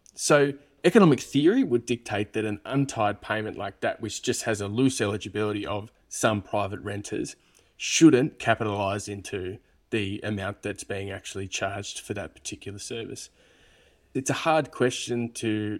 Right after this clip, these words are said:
analyse empirically. It's hard to get a, you know, counterfactual control group. But the empirical work suggests that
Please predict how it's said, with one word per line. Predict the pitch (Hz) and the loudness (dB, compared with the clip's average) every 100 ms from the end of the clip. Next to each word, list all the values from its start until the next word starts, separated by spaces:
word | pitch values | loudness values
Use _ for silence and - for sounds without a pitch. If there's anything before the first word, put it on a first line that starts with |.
| - | -4
analyse | 110 110 110 110 107 | -2 0 0 -2 -4
empirically. | 107 - 113 107 - 107 | -8 -2 -2 -2 -2 -4
It's | 101 | -2
hard | - 110 - | 0 0 0
to | 95 | -6
get | 104 104 | -4 -4
a, | |
you | 104 | -4
know, | 104 101 | -10 -10
counterfactual | - 98 - 104 - 104 101 - | -6 -6 -4 -8 -6 -6 -8 -8
control | - 101 - 104 101 | -8 -8 -4 -4 -4
group. | 104 101 - - _ _ _ _ | -6 -8 -10 -20 _ _ _ _
But | - 131 - | 4 4 4
the | 147 165 151 - | 2 2 -4 0
empirical | 170 - 208 175 131 113 | 2 10 10 10 6 2
work | 113 101 | 0 -2
suggests | - 101 101 95 - | -8 -6 -6 -6 -6
that | 104 104 | -6 -6